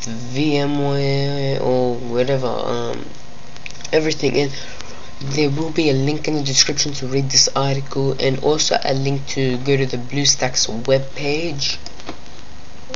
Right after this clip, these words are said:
um, which is like this, um, and yeah. So go back to the article. Now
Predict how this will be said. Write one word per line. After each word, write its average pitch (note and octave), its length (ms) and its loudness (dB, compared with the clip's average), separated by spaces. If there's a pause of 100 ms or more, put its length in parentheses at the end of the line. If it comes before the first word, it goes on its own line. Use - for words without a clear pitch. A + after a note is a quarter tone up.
(120)
um, B2 540 -2
which B2 180 -2
is B2+ 120 -4
like B2 320 0
this, C3+ 560 2
um, A#2 500 -2
and A#2 420 -2 (840)
yeah. - 260 4 (1700)
So C#3 360 0
go C#3 140 0
back C3 240 0
to - 140 -4
the A2+ 120 0
article. F3 540 0 (380)
Now C#3+ 260 2